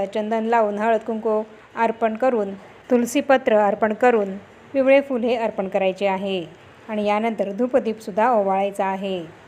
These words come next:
तुमच्या देवघरात श्री हरी विष्णूंची मूर्ती, फोटो काहीही असेल किंवा विठ्ठल रुक्मिणीची फोटो मूर्ती असेल, तसंच बाळकृष्णांची मूर्ती असेल, तर त्याची तुम्हाला पंचोपचार विधीपूर्वक पूजा करून घ्यायची आहे आणि त्यानंतर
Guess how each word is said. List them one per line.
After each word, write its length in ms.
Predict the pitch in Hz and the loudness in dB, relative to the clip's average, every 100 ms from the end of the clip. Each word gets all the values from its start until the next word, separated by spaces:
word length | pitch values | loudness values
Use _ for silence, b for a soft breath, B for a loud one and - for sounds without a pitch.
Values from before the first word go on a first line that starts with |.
| - 262 | -12 -6
तुमच्या 240 | 247 294 | 0 2
देवघरात 420 | 277 285 269 269 262 | 6 6 6 2 2
श्री 140 | 269 | 2
हरी 160 | 254 254 | 2 2
विष्णूंची 400 | 240 262 247 247 | -2 -4 -2 -2
मूर्ती, 400 | 226 220 220 220 | -2 -4 -4 -6
फोटो 340 | 220 208 202 | -4 -2 -2
काहीही 340 | 202 214 214 208 | 0 0 0 -2
असेल 280 | 208 196 196 | -2 -4 -4
किंवा 180 | 202 202 | -4 -2
विठ्ठल 300 | 202 254 262 | 0 2 2
रुक्मिणीची 500 | 247 247 240 233 240 | 0 -2 -4 -2 -4
फोटो 280 | 233 208 | -2 -2
मूर्ती 300 | 208 202 202 | -4 -4 -2
असेल, 300 | 202 202 196 190 B B B 262 | -2 0 -4 -6 B B B -2
तसंच 360 | 262 240 - - - | 4 2 2 -10 -2
बाळकृष्णांची 600 | 233 254 285 277 262 254 | 0 2 0 -2 -2 -2
मूर्ती 280 | 247 202 214 | -4 -4 -4
असेल, 280 | 208 208 185 B B - | -4 -4 -8 B B 2
तर 240 | 262 214 202 B B B B - | 4 4 0 B B B B -4
त्याची 240 | 269 262 294 | -2 0 0
तुम्हाला 480 | 302 277 247 233 226 - | 2 2 4 4 2 -2
पंचोपचार 560 | 247 233 185 226 214 208 | -2 2 2 4 2 2
विधीपूर्वक 500 | 214 247 233 196 208 | -2 -4 -4 -2 -2
पूजा 280 | 214 196 220 | -2 0 0
करून 260 | 220 202 202 | 0 -4 -4
घ्यायची 280 | 208 208 | -8 -4
आहे 300 | 196 196 196 | -4 -2 -6
आणि 240 | 185 202 202 | -6 -8 -4
त्यानंतर 500 | 247 285 269 202 190 | 0 0 0 -2 -6